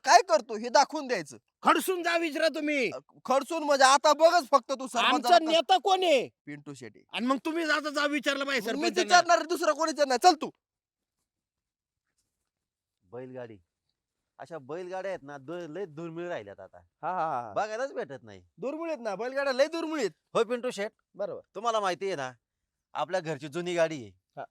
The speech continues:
Speaker 3: जपून ठेवली.
Speaker 2: अहो, गाडीवर लक्ष ठेवताय, जरा गाड्यावर बी लक्ष ठेवत जा सरपंच.
Speaker 1: मग
Speaker 2: काय
Speaker 1: काय?
Speaker 2: चालवलंय?
Speaker 1: मग?
Speaker 3: गाड्यावर म्हणजे करण्यावर?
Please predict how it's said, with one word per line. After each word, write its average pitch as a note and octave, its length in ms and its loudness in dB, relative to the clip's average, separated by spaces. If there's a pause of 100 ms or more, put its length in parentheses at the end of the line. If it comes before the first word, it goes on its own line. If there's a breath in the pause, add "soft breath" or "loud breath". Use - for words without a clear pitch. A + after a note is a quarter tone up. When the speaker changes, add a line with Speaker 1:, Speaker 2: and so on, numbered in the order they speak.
(220)
Speaker 3:
जपून C4+ 280 -4
ठेवली. G#3+ 540 -8 (220)
Speaker 2:
अहो, F3+ 140 -10
गाडीवर B3+ 440 2
लक्ष D4+ 280 0
ठेवताय, B3+ 480 -2
जरा C4 180 2
गाड्यावर C#4+ 420 8
बी G4 120 0
लक्ष F4 200 4
ठेवत B3 280 0
जा A3+ 160 -2
सरपंच. G#3 480 -4 (280)
Speaker 1:
मग - 80 -2
Speaker 2:
काय D4+ 120 6
Speaker 1:
काय? E4 100 4
Speaker 2:
चालवलंय? C#4+ 580 6 (300)
Speaker 1:
मग? B3+ 160 -2 (280)
Speaker 3:
गाड्यावर F#3+ 320 -6
म्हणजे D#3+ 340 -14 (260)
करण्यावर? A3+ 420 -4